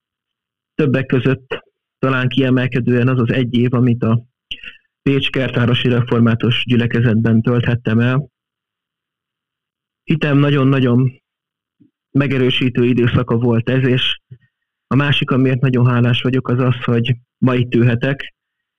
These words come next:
és mindezeket a gondolatokat megoszthatom veletek, hiszen az augsburgi testvérekkel való találkozásom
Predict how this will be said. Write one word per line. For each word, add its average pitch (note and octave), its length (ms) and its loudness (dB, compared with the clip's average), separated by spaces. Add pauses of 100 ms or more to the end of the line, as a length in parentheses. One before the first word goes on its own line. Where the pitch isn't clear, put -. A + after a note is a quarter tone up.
és A#2 520 -2 (240)
mindezeket C3 460 2
a B2 60 0
gondolatokat B2 640 2
megoszthatom A#2 540 0
veletek, B2+ 440 0
hiszen B2 540 -2 (880)
az A#2+ 140 0
augsburgi C3 540 2
testvérekkel B2 760 -2
való A#2+ 300 2
találkozásom A#2+ 1040 0